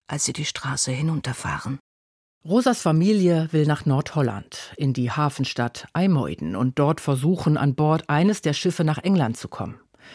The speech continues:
Speaker 2: Rosas Opa sagt, jetzt gäbe es noch die Chance. Rosas Vater dagegen findet Flucht feige.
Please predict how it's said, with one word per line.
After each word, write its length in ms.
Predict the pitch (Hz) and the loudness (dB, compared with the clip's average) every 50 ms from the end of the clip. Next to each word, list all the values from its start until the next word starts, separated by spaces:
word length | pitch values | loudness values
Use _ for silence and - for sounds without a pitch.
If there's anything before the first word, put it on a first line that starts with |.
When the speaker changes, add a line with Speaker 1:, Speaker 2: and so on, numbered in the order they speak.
| - - - - - _ _ | -20 -20 -20 -20 -20 _ _
Speaker 2:
Rosas 320 | 131 139 123 120 117 - - | -2 -2 -2 -2 -4 -2 -2
Opa 360 | 151 139 - 220 233 254 240 | -2 0 2 2 2 2 2
sagt, 320 | - 208 214 214 - - | 2 2 0 0 0 2
jetzt 320 | 180 196 196 - - - - | 2 2 2 -2 -4 0 2
gäbe 240 | 170 160 151 147 | 2 2 2 2
es 160 | 139 - - - | 0 -2 0 -2
noch 160 | 139 - - | -2 -2 -2
die 80 | - | -6
Chance. 540 | - - - 180 151 117 117 - - - - _ _ _ _ _ - | -6 -4 -2 -2 -2 -2 -4 -8 -14 -20 -20 _ _ _ _ _ -4
Rosas 320 | 131 123 - - - - | -4 -4 -4 -4 -6 -4
Vater 300 | - 143 131 135 - 175 | -2 -2 0 2 2 2
dagegen 540 | 160 165 160 147 160 160 151 151 143 143 139 _ | 2 2 2 2 2 2 2 2 0 0 -2 _
findet 320 | - - 180 156 151 139 | -4 0 2 2 2 0
Flucht 360 | - - - 185 165 - - - | -2 -2 -2 -2 -2 -2 -6 -4
feige. 420 | - - 180 165 151 139 - - | 0 2 2 2 2 0 -2 -8